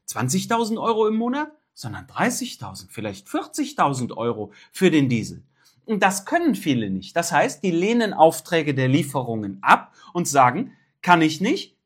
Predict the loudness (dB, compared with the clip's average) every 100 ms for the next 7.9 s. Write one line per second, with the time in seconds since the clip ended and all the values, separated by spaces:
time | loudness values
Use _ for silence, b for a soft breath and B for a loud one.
0 | 0 2 2 0 -2 -4 -6 -4 -4 -4
1 | -4 -4 -4 -4 -2 -2 -2 0 2 0
2 | -4 -2 -2 -2 -2 -2 -6 -8 -10 -4
3 | -2 -4 B B -2 0 0 -4 -2 -2
4 | -2 -2 -4 -4 -4 -2 0 0 -4 -6
5 | -6 -4 -4 -2 -2 -2 -4 -4 -6 -4
6 | -6 -4 -6 -6 -10 -4 -6 -2 -2 0
7 | -4 -4 -4 -4 -4 -4 -4 -10 -16